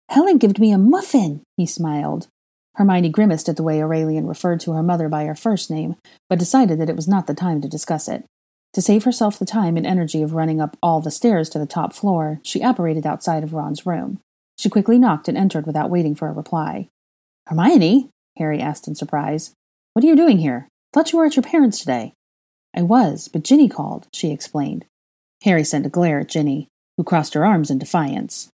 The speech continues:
Hermione noticed that Harry's wand was gripped tightly in Ginny's right hand. "What's going on, Harry? What did Hagrid say?"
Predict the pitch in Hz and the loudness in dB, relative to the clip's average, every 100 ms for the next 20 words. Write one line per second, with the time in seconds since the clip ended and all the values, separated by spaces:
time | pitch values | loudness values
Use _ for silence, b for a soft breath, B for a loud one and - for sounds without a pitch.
0 | _ - 170 165 185 190 170 156 165 165 | _ -2 0 2 2 2 0 -2 -4 -2
1 | 170 156 165 208 160 151 - 156 - 254 | -2 0 0 0 0 -4 -6 -8 -2 -2
2 | 226 151 143 165 175 135 135 131 - 160 | 0 0 0 0 0 0 -4 -8 -6 -6
3 | 53 - _ _ _ _ _ _ _ 214 | -6 -12 _ _ _ _ _ _ _ -2
4 | - 330 277 311 180 151 151 160 156 _ | 2 6 6 6 4 2 -2 -2 -6 _
5 | 214 277 294 294 233 190 - 185 139 - | -2 0 2 2 2 0 2 2 2 -2